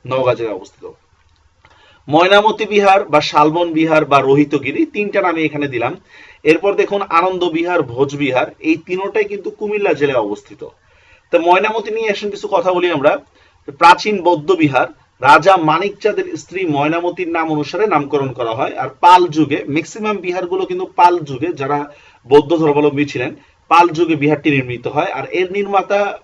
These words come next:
জনশ্রুতি অনুসারে রাজা ভবদেব, এই ভবদেব হচ্ছে ময়নামতি, আহ, বিহারের নির্মাতা। আনন্দ বিহার দেখুন লালময় পাহাড়ের পা-, দেশে রাজা আনন্দের দেব কর্তৃক নির্মিত। আনন্দ বিহার এটা আনন্দ দেব কর্তৃক নির্মিত। আর ভোজ বিহার এটা কুমিল্লায় অবস্থিত।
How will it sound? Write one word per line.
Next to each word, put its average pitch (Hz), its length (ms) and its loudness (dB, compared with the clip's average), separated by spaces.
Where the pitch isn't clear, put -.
জনশ্রুতি 156 580 -4
অনুসারে 170 420 -6
রাজা 139 320 0
ভবদেব, 135 600 0
এই 135 160 0
ভবদেব 139 520 -2
হচ্ছে 170 340 -6
ময়নামতি, 139 720 -6
আহ, 107 100 -12
বিহারের 143 460 2
নির্মাতা। 135 400 -2
আনন্দ 220 380 4
বিহার 214 300 2
দেখুন 214 280 -6
লালময় 175 420 2
পাহাড়ের 170 360 -2
পা-, 170 200 -6
দেশে 151 280 -4
রাজা 151 260 2
আনন্দের 175 500 0
দেব 147 200 -2
কর্তৃক 143 360 -6
নির্মিত। 110 340 -10
আনন্দ 165 540 -2
বিহার 170 300 -4
এটা 160 180 -6
আনন্দ 156 360 -4
দেব 151 160 -4
কর্তৃক 127 400 -12
নির্মিত। 120 380 -8
আর 127 180 0
ভোজ 143 320 0
বিহার 156 340 4
এটা 147 180 -4
কুমিল্লায় 151 380 2
অবস্থিত। 110 360 -8